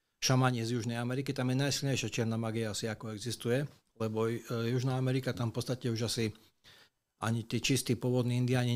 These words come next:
neexistujú, lebo tam za dvestopäťdesiat rokov vlády, e, tých španielských kolonizátorov boli vlastne kadejakí miešanci vytvorení podobne, tam už čistí indiáni nie sú.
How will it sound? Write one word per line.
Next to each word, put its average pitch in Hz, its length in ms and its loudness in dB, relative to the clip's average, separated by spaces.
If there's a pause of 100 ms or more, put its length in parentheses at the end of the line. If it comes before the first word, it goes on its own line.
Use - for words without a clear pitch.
neexistujú, 113 480 0
lebo 107 80 0
tam 113 160 -2
za - 80 -2
dvestopäťdesiat 123 640 0
rokov 123 320 4
vlády, 120 320 2
e, 113 80 0 (1200)
tých 110 160 -4 (160)
španielských 123 480 0
kolonizátorov 123 560 0
boli 113 240 0
vlastne 117 320 0
kadejakí 113 480 0
miešanci 127 480 2
vytvorení 123 480 0
podobne, 123 400 -2
tam 131 160 4
už 117 80 2
čistí - 320 2
indiáni 117 480 4
nie 110 160 2
sú. 143 240 2